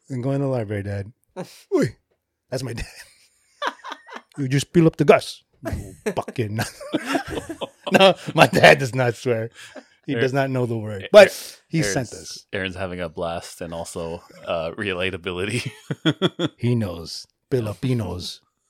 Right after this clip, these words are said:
Speaker 1: Yeah, so I had to go to the library looking up the books. And then next <laughs> you know, like, finding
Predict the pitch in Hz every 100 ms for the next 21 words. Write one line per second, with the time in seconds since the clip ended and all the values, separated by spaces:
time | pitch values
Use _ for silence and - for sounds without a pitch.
0 | _ - - - 220 143 160 143 160 175
1 | 156 143 135 143 117 113 107 107 - 117
2 | 117 110 107 90 104 98 - - _ _
3 | _ _ - 98 101 110 - - 160 _
4 | - - - - -